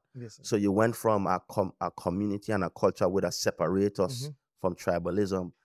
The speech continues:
Speaker 2: and you created a gathering
Speaker 1: Yeah.
Speaker 2: spot that'll bring everybody together.
Speaker 1: Mm-hmm.
Speaker 2: Like, how, how that idea, that idea start at Howard,
Speaker 1: Mm-hmm.
Speaker 2: or it, when did it begin?
Speaker 1: No, I think it, like, I think it started on Saint Croix, started in the family.
Speaker 2: Mm-hmm.
Speaker 1: 'Cause even with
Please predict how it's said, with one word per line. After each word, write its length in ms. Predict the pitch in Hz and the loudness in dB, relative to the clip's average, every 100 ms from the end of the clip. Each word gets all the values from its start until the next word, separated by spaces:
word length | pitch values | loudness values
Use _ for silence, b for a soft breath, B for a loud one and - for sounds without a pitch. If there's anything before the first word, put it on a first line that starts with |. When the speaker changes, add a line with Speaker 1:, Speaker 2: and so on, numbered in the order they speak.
| _ 85 | _ -8
Speaker 2:
and 120 | 87 | -6
you 60 | 90 | -6
created 500 | - 85 85 - 85 | -4 -4 -2 -4 -6
a 40 | |
gathering 480 | - 76 76 78 80 117 | -8 -14 -12 -12 -14 -18
Speaker 1:
Yeah. 80 | 131 | -8
Speaker 2:
spot 240 | 117 85 _ _ _ _ | -2 -4 _ _ _ _
that'll 220 | 85 80 76 | -8 -6 -4
bring 320 | 95 101 110 | 2 4 4
everybody 500 | 101 101 87 85 90 | 2 0 0 -2 -4
together. 360 | 80 80 85 | -4 -4 -4
Speaker 1:
Mm-hmm. 100 | 73 | -4
Speaker 2:
Like, 120 | 71 - | -8 -8
how, 300 | 104 98 95 120 | -2 -2 -2 -4
how 160 | 107 | 0
that 200 | 104 101 - _ _ _ - | 0 -2 -8 _ _ _ -18
idea, 640 | 82 80 85 95 92 87 b b | -14 -12 -12 -12 -12 -14 b b
that 120 | 110 | 0
idea 260 | 107 95 95 | 0 0 -2
start 340 | - 107 107 - | -2 -2 -2 -2
at 120 | 76 | -6
Howard, 580 | 113 120 120 117 120 135 | -4 -2 -2 -2 -4 -6
Speaker 1:
Mm-hmm. 220 | 110 131 - - | -10 -12 -16 -2
Speaker 2:
or 280 | 98 92 - | 0 2 0
it, 200 | 90 - | -4 -2
when 280 | 101 127 117 | 0 2 2
did 100 | 95 | 2
it 100 | 87 | -2
begin? 320 | 85 80 - _ _ - | -4 -6 -8 _ _ -6
Speaker 1:
No, 100 | 202 | 0
I 100 | 208 | 0
think 260 | 208 254 208 | 0 -2 -2
it, 140 | 165 | 0
like, 160 | 180 165 | 0 0
I 60 | 170 | -2
think 220 | 220 208 | 0 0
it 60 | |
started 360 | 180 208 202 190 | 0 0 0 0
on 100 | 185 | -4
Saint 260 | - 180 170 | -4 -8 -2
Croix, 120 | 196 | -2
started 320 | - 175 175 | -2 -4 -2
in 60 | 170 | -2
the 80 | 160 | -4
family. 420 | - 208 220 190 _ - | -2 -2 -4 -8 _ -4
Speaker 2:
Mm-hmm. 120 | 104 | 2
Speaker 1:
'Cause 180 | 170 202 | 2 2
even 380 | 226 220 202 | 0 0 0
with 160 | 214 | 2